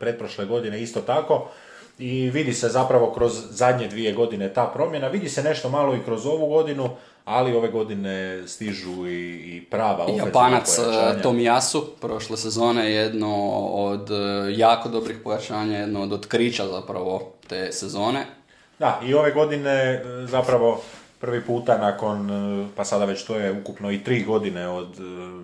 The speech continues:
Speaker 1: njihovoga Splash the Cash, e, kupovine napadača, odnosno kupovine Pepea, oni napokon, e, uspijevaju kupiti napadača. E sada, e, to je, e,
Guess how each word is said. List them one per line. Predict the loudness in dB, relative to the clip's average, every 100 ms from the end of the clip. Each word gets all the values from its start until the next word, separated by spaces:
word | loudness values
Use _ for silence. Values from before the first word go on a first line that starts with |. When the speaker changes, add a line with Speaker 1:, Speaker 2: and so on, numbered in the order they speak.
| -14
Speaker 1:
njihovoga | -12 -8 -6 -6 -6
Splash | -4 2 2 2
the | -2 2
Cash, | 4 4 0 -6 -10
e, | -12 -12 -12 -12
kupovine | -12 -8 -6 -6 -6
napadača, | -6 -4 0 0 0 -4
odnosno | -6 -10 -14
kupovine | -10 -4 -4 -4 -2
Pepea, | -2 0 2 0 -2 -10 -20 -20 _
oni | -8 -2
napokon, | 0 0 -2 0 -2 -2 -6
e, | -4
uspijevaju | -4 -6 -2 2 2 0
kupiti | -2 -6 -4 -4
napadača. | 0 2 2 2 0 -2 -2 -10 -20 -18 -4
E | -2
sada, | 2 4 4 2 -2 -16 -20 -12
e, | -6 0 0 0 -4 -10 -20 -20 -20 _ _ _ _ _
to | 4
je, | 6 6 4
e, | 4 4 2 0